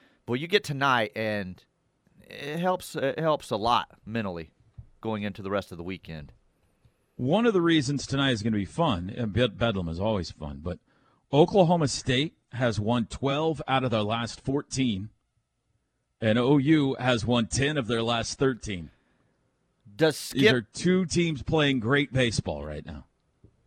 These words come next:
Speaker 1: And does Skip's wor-, own words worry you for this weekend?
Speaker 2: What were his words?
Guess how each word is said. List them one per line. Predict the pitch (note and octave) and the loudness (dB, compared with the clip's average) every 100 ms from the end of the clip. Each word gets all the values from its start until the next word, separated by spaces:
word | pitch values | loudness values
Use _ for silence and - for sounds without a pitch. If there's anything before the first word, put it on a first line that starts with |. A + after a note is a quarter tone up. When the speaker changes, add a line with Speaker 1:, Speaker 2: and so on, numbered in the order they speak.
| _ _ _ | _ _ _
Speaker 1:
And | D3+ D3+ B2+ | -4 -4 2
does | C#3+ D3 - | 6 6 4
Skip's | - - G3 - - - - | -6 0 0 0 -18 -18 -14
wor-, | - B2 D3+ - | -8 2 2 4
own | D#3+ D#3+ C#3 | 0 0 2
words | D3+ D3 C3 A#2 - | 4 6 4 0 -10
worry | A2 C3+ C3+ B2+ | -4 0 2 2
you | A2+ A#2 | 0 -4
for | A#2 | -4
this | G#2+ - | -6 -6
weekend? | A#2 - F2 D#2 - _ _ _ _ _ _ _ _ _ C#3 | -8 -6 -10 -10 -16 _ _ _ _ _ _ _ _ _ -18
Speaker 2:
What | D3+ | -12
were | D3 | -6
his | C#3+ A2+ | -4 -2
words? | C#3 E3+ F2 | -2 -4 -8